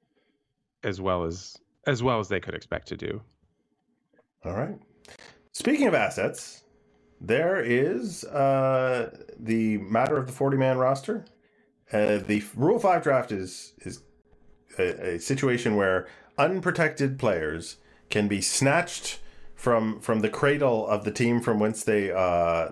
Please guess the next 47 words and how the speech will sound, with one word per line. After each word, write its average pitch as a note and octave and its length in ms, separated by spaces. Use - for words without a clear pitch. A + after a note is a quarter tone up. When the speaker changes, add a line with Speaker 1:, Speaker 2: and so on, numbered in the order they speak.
Speaker 2:
once G#2 180
they B2+ 80
were A2 120
drafted F#2+ 440
in G#2 120
order G#2+ 200
to G#2 100
be G2 280
moved C3+ 360
on A#2+ 240
to, G2+ 480
uh, - 60
other G#2+ 580
teams G2+ 320
at F#2 140
the G#2 40
major F#2+ 300
league F2+ 260
level, E2 440
or G#2 280
there's G#2+ 240
also G#2+ 300
the G#2 180
minor G2 320
league E2+ 260
Rule E2 180
five. D#2+ 340
And E2 160
the, - 160
okay, G#2 180
it's A#2+ 200
complicated, A2 640
but A2+ 100
essentially C#3+ 540
you A#2+ 80
put G#3 160
guys D#3+ 200
in C3+ 60
the A#2+ 60
forty-man, A2+ 600
pardon A2+ 260
my, G2 240
you F2+ 220
know, E2 260
laymaning F#2 480
ter-, F#2+ 200
laymaning G#2+ 520